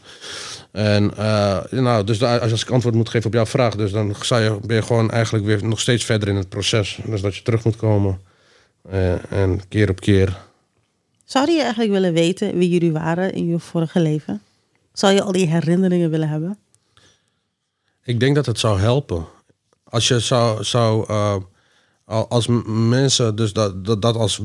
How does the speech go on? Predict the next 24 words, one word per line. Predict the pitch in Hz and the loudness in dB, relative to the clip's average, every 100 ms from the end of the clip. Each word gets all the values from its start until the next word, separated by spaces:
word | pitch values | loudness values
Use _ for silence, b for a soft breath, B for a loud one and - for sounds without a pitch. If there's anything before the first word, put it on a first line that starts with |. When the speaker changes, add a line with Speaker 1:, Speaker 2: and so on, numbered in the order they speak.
| 87 | -4
Speaker 1:
eh, | 117 - | -4 -2
er | 123 | 0
zijn | - 156 | 0 0
genoeg | - 131 160 160 | 0 2 2 0
programma's | - 180 131 123 120 104 | -2 -2 0 2 2 0
waar | 113 | -2
kinderen | 107 123 120 120 107 | 0 0 2 2 0
dus, | 110 - | 0 -2
eh, | 117 120 113 | -2 -2 -2
kunnen | - 117 110 | 0 0 2
zeggen | 123 113 110 | 0 -2 -4
door | 113 107 | 0 2
wie | 107 | 0
ze | - 98 | -2 -4
zijn | 98 110 | -2 -2
vermoord | - 107 107 | 0 2 2
in | 107 | 0
hun | 104 | -2
vorige | - 104 - | 0 -4 -2
leven, | 101 104 101 - 104 95 | -2 0 -2 0 0 0
eh, | 101 95 B B B - | 0 -2 B B B -10
of, | 104 - | -6 0
eh, | 104 101 | 2 2
eh, | 92 98 98 | 0 0 0